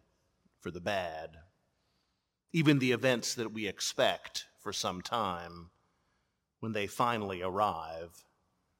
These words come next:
they can be overwhelming.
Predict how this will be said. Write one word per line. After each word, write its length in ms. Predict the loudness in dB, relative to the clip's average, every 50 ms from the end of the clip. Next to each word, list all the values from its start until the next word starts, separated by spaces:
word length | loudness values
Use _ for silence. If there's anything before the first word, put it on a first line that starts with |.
| _ _ _ -10
they 180 | -6 -4 -4 -4
can 220 | -4 -4 -6 -4
be 500 | -4 -6 -6 -6 -8 -12 -14 -18 -20 -20 _ _ _ _ _ _ _ _ _ -6
overwhelming. 840 | -6 -4 -4 -6 -4 -2 0 0 -2 -2 -6 -8 -10 -12 -14 -16